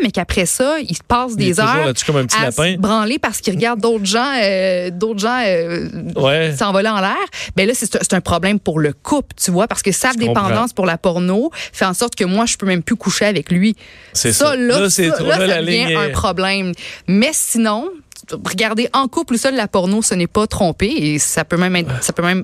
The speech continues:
Speaker 1: aider votre couple après ça, euh,
Speaker 2: Tu vois ?
Speaker 1: dans le lit.
Speaker 2: Tu devrais être notre sexologue maison.
Speaker 1: Je devrais.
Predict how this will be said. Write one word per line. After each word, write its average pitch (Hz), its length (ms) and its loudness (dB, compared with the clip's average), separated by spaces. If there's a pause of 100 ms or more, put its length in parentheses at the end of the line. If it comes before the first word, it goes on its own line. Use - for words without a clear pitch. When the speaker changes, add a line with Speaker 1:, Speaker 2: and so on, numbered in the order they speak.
(120)
Speaker 1:
aider 202 280 2
votre 170 280 0
couple 170 280 -2
après - 180 -4
ça, 160 160 -2
euh, 135 220 0 (120)
Speaker 2:
Tu - 100 -4
vois ? 165 200 2 (140)
Speaker 1:
dans 208 120 2
le 233 100 2
lit. 156 160 -4
Speaker 2:
Tu - 60 -12
devrais 147 200 2
être 233 80 0
notre 185 160 0
sexologue 156 440 0
maison. 147 280 0
Speaker 1:
Je 277 120 4
devrais. 254 160 -2